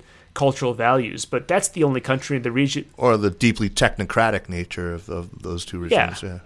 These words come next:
Speaker 2: yeah.
Speaker 1: but that's the only plausible country in the region in which that would be possible to say.
Speaker 2: Right,
Speaker 1: Um,
Speaker 2: right.
Speaker 1: that's not gonna externalize to, to Malaysia, uh, or Indonesia in any meaningful way.
Speaker 2: And, and Tom, how do the various nations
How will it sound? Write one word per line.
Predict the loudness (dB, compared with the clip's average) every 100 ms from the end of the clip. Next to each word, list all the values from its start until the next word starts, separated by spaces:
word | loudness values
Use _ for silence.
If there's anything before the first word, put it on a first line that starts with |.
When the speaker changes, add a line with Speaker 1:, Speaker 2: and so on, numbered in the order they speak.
| -2
Speaker 2:
yeah. | 2
Speaker 1:
but | 4
that's | 4 4
the | 2
only | 4 2
plausible | 6 6 6 0
country | 0 -2 -2 -2
in | -2
the | -2
region | -2 -2 -2
in | -4
which | -4 -2
that | -4
would | -4
be | -12
possible | -6 -4 -4 -6
to | -8
say. | -6 -6 -10 -14 _ -20 -16
Speaker 2:
Right, | -10 -10 -8 -4
Speaker 1:
Um, | -2 -2
Speaker 2:
right. | 0
Speaker 1:
that's | 2 4
not | 4 4
gonna | 0
externalize | 0 2 0 2 -2 -2 -6
to, | -6 -8 -8 -18 -4
to | -2 -2 -4 -6
Malaysia, | -4 0 0 0 -2 -2 -6 -20 -20 -8
uh, | -6 -4
or | -4 -6
Indonesia | -6 -10 -8 -10
in | -8
any | -8 -8
meaningful | -10 -12 -12
way. | -14 -16 _ -20 _ _ _ _
Speaker 2:
And, | 2 4
and | 4
Tom, | 6 4
how | 6 6
do | 4
the | 6
various | 6 6 4
nations | 0 0 -4 -4